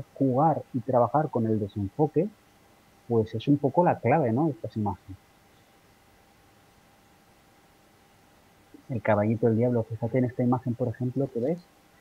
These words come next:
el caballito tiene un comportamiento muy curioso, que coge, tiene las alas, claro, hay que diferenciar entre caballitos y libélulas, son dos insectos diferentes.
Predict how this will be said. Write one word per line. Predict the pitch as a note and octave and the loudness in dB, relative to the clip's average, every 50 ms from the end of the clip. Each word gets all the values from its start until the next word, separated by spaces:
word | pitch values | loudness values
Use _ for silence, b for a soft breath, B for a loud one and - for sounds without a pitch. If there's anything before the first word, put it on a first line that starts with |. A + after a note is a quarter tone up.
| _ _ _ - - | _ _ _ -12 -6
el | A#2 A#2+ A#2+ - | -4 -4 -4 0
caballito | - A2 A2 A#2 B2 A#2 D#3 C3+ | 2 2 4 4 2 0 -2 0
tiene | C#3+ C#3+ D3 | 2 4 4
un | D3 | 4
comportamiento | C#3 C#3 C3+ C3 B2 - B2 A#2+ - A#2+ A#2+ B2+ C#3+ D3 C#3+ C3+ A#2+ | 4 4 2 2 2 0 -2 -2 0 -2 -2 0 0 0 0 2 2
muy | A#2+ B2 A2+ | 0 0 2
curioso, | - B2+ B2+ D3 E3+ F3 F3 F3 E3+ F#3 F3+ | 0 2 2 2 2 0 0 -2 -4 -4 -4
que | - A2+ _ | -8 -14 _
coge, | - - A#2+ - C#3+ F#3 - _ _ _ _ _ _ - | -8 -10 -8 -8 -8 -10 -10 _ _ _ _ _ _ 0
tiene | - C3 C3 C3+ | 2 4 4 6
las | C3 C3 B2+ - | 4 2 4 4
alas, | C#3+ C#3 C3+ B2+ - - _ - - - | 4 4 4 2 0 -6 _ -18 -12 -2
claro, | E3 E3+ D3 - - _ _ _ - | 0 0 0 0 -4 _ _ _ 0
hay | C3+ C3 | 0 4
que | - D#3+ | 6 6
diferenciar | D#3+ D#3 - D#3 D3 C#3+ C3+ - D3+ D3+ D3+ | 6 6 6 4 4 4 2 2 2 4 4
entre | D3+ C#3+ C#3 - B2 A#2 | 4 2 2 0 -4 0
caballitos | - A2+ G#2+ G#2+ A#2 B2 A#2+ D3 - - | 4 4 6 6 4 4 2 0 0 2
y | B2+ A#2 | 2 2
libélulas, | A2+ A2 G#2+ C3 D#3+ D3+ A#2 G#2 G#2 - - - - _ _ - | 4 2 2 2 2 2 2 0 -2 -4 -6 -20 -20 _ _ -6
son | B2 A#2+ A#2+ A2+ | -2 -2 0 2
dos | A#2+ A#2+ A#2 - - - _ _ _ _ _ _ _ _ - | 2 2 0 0 -6 -20 _ _ _ _ _ _ _ _ 0
insectos | A#2+ B2 A#2 - - C3 - _ - D3+ C#3+ | 2 2 2 2 -2 -6 -6 _ 0 0 2
diferentes. | C#3 A#2 - G2+ G2+ C3 C#3+ B2+ - G2 | 2 0 0 2 2 4 2 2 2 -2